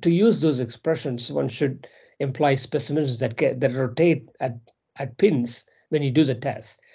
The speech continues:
This is not the case here. So, um, uh, so, so you see then, if we use the incorrect, uh, expression, uh, due to, I mean, uh, intended for a pin loading,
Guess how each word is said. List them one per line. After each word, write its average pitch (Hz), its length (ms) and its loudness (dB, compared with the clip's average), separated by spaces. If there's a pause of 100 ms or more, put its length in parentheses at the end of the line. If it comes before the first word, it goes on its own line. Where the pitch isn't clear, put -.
(180)
This 185 240 4
is 175 140 0
not 160 180 2
the 135 80 -4
case 120 320 -4
here. 123 520 0 (360)
So, 151 460 2 (180)
um, 131 380 -2 (1400)
uh, 131 420 -4 (540)
so, 165 520 6 (380)
so - 140 2
you 185 180 2
see 214 300 0
then, 143 440 0 (280)
if 151 160 -2
we 160 80 2
use 175 380 4
the 139 260 0
incorrect, 131 600 -2 (460)
uh, 120 520 -2 (220)
expression, 156 800 -2 (240)
uh, 175 220 -6
due 135 180 -2
to, 123 400 -2
I 139 80 2
mean, 131 320 0 (100)
uh, 143 260 -6
intended 160 460 2
for 131 160 -2
a 123 60 -4
pin 180 220 -2
loading, 123 420 0